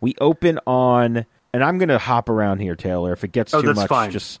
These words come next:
Speaker 2: That, I, I figured with an episode like this, not only is everything new, but it's an introductory episode. Let's just jump all over the place if we need to.
Speaker 1: So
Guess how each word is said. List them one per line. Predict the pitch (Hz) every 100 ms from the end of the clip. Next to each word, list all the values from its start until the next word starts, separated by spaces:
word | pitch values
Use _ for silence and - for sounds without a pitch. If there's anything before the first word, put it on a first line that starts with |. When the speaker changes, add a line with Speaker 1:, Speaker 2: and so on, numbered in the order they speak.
| _
Speaker 2:
That, | 127
I, | 120 123 120
I |
figured | - 151 139 139 123
with | 113 107
an | 117
episode | 123 131 143 117
like | 113 -
this, | 107 95
not | 113 110
only | 110
is | 98
everything | 101 95 92 98
new, | 131 143 139
but | 123
it's | 101 -
an | 101
introductory | 101 110 113 - 107
episode. | 101 104 - 104 101
Let's | 95 98
just | - 95
jump | - 104 101
all | 98
over | 98 90
the |
place | - 95 -
if | -
we | 95
need | 90 82
to. | - 85 90
Speaker 1:
So | - 147 139 135